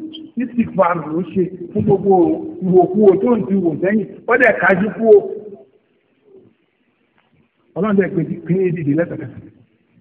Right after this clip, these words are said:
Díẹ̀ ni nínú ọgọ́rọ̀ àwọn nǹkan ní ìtọ́ ń ṣẹlẹ̀ bẹ́ẹ̀. Tó fi jẹ́ pé kẹ́sìrẹ́ ti tawba, àmúwá. Kí ni mo ṣe tọ́wọ́ bá gbogbo wa?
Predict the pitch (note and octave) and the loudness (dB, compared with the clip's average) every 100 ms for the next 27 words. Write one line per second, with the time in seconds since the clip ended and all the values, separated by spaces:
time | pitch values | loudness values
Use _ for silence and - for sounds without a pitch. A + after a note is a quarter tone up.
0 | _ _ _ _ _ _ _ _ _ _ | _ _ _ _ _ _ _ _ _ _
1 | _ _ _ A2 _ _ _ _ _ _ | _ _ _ _ _ _ _ _ _ _
2 | _ _ C#4+ G4 G4 E4 C4+ D4 D#4 D4 | _ _ 4 6 8 8 10 10 8 4
3 | F4 G#4+ F#4 F#4 C4+ A#3+ A#3+ C#4+ C4+ C#4+ | 0 4 6 6 4 4 4 4 2 2
4 | D#4 D4+ B3+ C#4 B3 B3+ G#3+ C4+ C#4 - | 4 4 2 0 0 0 2 0 0 -10
5 | - _ _ _ _ _ _ _ _ _ | -20 _ _ _ _ _ _ _ _ _
6 | _ _ _ _ _ _ _ _ - A3+ | _ _ _ _ _ _ _ _ 0 2
7 | C4+ C4 D4 F#4+ G4+ E4+ F4+ F4 F4+ - | 2 -2 0 2 2 4 2 4 2 2
8 | F#4 F#4 C#4+ - - - - - - - | 2 2 0 -2 -6 -16 -20 -20 -20 -14
9 | - G3+ G#3 G#3+ G#3+ - - _ _ _ | -8 -4 -2 -4 -6 -18 -20 _ _ _
10 | _ _ _ _ _ _ _ _ _ B3 | _ _ _ _ _ _ _ _ _ -4
11 | A#3+ F#3+ F#3+ G3 A3 G3+ F3 E3 E3 D#3 | -2 -4 -6 -6 -4 -4 -4 -6 -6 -6
12 | - | -8